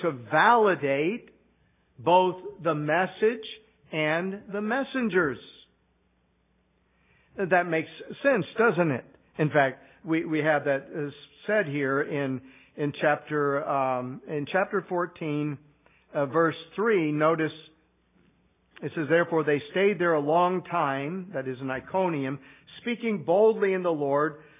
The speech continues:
who was bearing witness to the word of His grace, granting signs and wonders to be done by their hands." You see, it's not that they were preaching and then they were also doing the miracles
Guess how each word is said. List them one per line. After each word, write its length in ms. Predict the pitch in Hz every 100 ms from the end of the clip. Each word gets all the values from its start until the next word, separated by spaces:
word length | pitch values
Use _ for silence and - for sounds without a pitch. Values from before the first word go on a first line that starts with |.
| _ -
who 120 | 233
was 180 | 226 214 147
bearing 680 | 160 196 226 226 202 147 151
witness 420 | 190 233 220 220 220 -
to 80 | 202
the 140 | 196
word 800 | 170 165 202 196 156 156 175 208 208 - _ _ -
of 160 | 170 156
His 140 | 165 123
grace, 480 | 143 185 175 147 202 - - _ _ _ _ _ _ 113
granting 640 | 123 135 196 190 190 190 -
signs 400 | 160 175 180 185 180
and 220 | 185 147
wonders 480 | 143 165 165 165 151 - _ _ -
to 60 |
be 160 | 165 165
done 340 | 131 143 147
by 160 | 143 139
their 180 | 139 139
hands." 500 | 151 160 127 113 - - _ _ _ _
You 100 | 180 180
see, 260 | 185 165 151 - -
it's 140 | 156
not 220 | 226 208
that 160 | 175 160 _ _ 165
they 100 | 165
were 120 | 151
preaching 520 | 139 233 226 - 165 160
and 120 | 160
then 100 | 165
they 120 | 156
were 120 | 156
also 320 | 165 165 170
doing 360 | 151 156 151 151
the 60 | 147
miracles 600 | 196 220 156 151 156